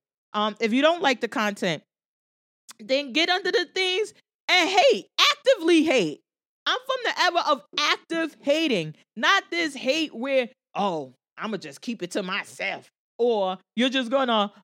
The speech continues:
uh, hate and like, "Well, I'm not gonna post because I'm hating." No, get that trolling going. I, listen, some days I be in a trolling mood too. Let's troll, troll, hate,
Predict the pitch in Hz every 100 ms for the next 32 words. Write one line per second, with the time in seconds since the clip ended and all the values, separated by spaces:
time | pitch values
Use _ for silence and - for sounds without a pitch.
0 | - 208 202 196 190 190 180 165 415 302
1 | 302 302 277 277 254 247 208 180 175 180
2 | 220 208 170 151 143 135 277 165 - -
3 | 165 131 233 233 135 - 262 190 139 -
4 | 285 370 381 339 233 196 302 - - 359
5 | 392 - 320 330 349 339 320 247 311 339
6 | 285 233 233 262 320 302 277 302 359 466
7 | 269 254 247 - 285 349 339 440 311 269
8 | 247 294 311 - 311 320 330 320 330 330
9 | 370 320 208 _ - - 277 - - 427
10 | - 302 214 202 - 311 320 294 226 202
11 | 269 302 226